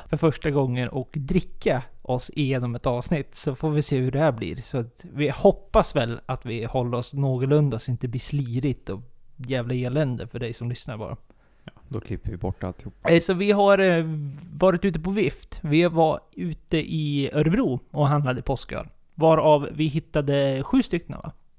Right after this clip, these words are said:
Speaker 2: Ja.
Speaker 1: Ja, jag klarar av den matten. Och <laughs> det vi hittade var en Jämtlands påsköl.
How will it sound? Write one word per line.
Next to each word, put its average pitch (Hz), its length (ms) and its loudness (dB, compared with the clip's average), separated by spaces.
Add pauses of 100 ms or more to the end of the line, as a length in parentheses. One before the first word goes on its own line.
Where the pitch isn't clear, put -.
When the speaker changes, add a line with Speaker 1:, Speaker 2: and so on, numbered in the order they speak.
(1000)
Speaker 2:
Ja. 113 300 2 (340)
Speaker 1:
Ja, 247 180 -2 (320)
jag 151 180 -2
klarar 160 260 0
av 160 60 -2
den 160 160 0
matten. 139 380 -6 (180)
Och 165 280 2 (720)
<laughs> - 0 -
det 165 400 2
vi 185 80 4
hittade 208 380 0
var 190 160 2
en 156 220 0
Jämtlands 175 800 2
påsköl. 202 600 -2